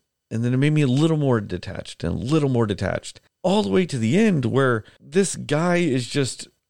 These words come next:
apparently fucking doing Morse code non-fucking stop or,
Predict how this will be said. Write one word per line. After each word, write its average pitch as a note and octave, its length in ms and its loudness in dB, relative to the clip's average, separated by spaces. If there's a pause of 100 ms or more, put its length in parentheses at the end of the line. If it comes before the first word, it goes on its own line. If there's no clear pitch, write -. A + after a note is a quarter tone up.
apparently D#3 760 0
fucking C3+ 640 -2
doing C3 500 0 (280)
Morse B2+ 560 2
code C#3 500 0
non-fucking B2+ 800 -2
stop C3+ 400 -4
or, F#2 280 -2